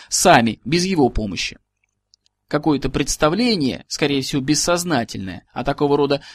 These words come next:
возможностях матричных преобразований реальности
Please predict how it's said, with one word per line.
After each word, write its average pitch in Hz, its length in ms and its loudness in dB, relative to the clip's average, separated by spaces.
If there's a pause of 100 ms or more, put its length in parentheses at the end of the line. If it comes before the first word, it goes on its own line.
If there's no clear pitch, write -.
возможностях 160 1040 2
матричных 127 560 0
преобразований 147 840 2
реальности 135 580 2